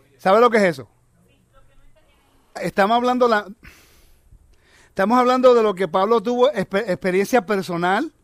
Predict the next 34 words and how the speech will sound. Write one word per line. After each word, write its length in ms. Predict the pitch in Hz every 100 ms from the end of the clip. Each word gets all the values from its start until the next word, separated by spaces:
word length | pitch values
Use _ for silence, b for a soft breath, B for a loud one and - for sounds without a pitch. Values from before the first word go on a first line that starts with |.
| _ _ _ _
regresando 640 | 202 196 190 - 233 311
a 40 | 247
la 140 | 196
Torá, 340 | 165 147 139 - _ _ b b -
y 80 | 196
él 80 |
está 160 | 226 254
utilizando 500 | 233 240 240 247 233
un 80 | 208
método 340 | 226 233 226
de 80 | 214
estudio 640 | - 262 269 226 196 190 b b b
para 240 | - 208 214
enseñar 480 | 202 208 196 226 254
la 180 | 226
condición, 680 | 196 202 190 180 220 240 254
este, 340 | 240 208 226 208
fariseica 920 | 196 185 180 226 233 233 165 185 175
de 120 | 170
Jerusalén, 880 | 175 170 170 170 254 226 208 233 b b b b
comparando 920 | - 208 190 202 208 254 247 202 196 196
a 80 |
la 180 | 190 180
promesa 420 | 180 180 208 220
a 160 | 208 170
Abraham 480 | 170 294 269 226 220 b b b
con 160 | - 202
las 160 | 190 170
dos 160 | 208
esposas 340 | 220 220 208 202
que 120 | 190
tenía, 320 | 156 127 113 _ _
con 220 | - 175 170
Agar 360 | 180 254 285